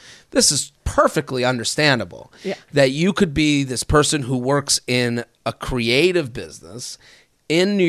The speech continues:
Speaker 1: York City, so
Speaker 2: Yeah.
Speaker 1: you're doing okay. Um, and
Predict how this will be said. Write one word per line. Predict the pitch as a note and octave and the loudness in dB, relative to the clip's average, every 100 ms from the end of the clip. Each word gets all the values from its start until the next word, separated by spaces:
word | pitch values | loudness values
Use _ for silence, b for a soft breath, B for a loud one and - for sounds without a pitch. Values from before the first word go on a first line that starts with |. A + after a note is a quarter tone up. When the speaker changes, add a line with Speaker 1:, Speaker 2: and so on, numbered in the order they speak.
| D#3 | 2
Speaker 1:
York | C3+ - | 0 -2
City, | - F#2+ A2+ | -8 -8 -8
so | - | -8
Speaker 2:
Yeah. | C3 | -8
Speaker 1:
you're | B2 | -6
doing | A#2 E3+ F#3 | 4 4 6
okay. | D#3+ C#3 - A2+ G2+ C#3 C#3 B B B - | 2 0 -4 -4 -4 -6 -8 B B B -4
Um, | B2+ B2+ B2+ C3+ - | -2 0 -2 -6 -4
and | D3 D3 D3 | -4 -4 -8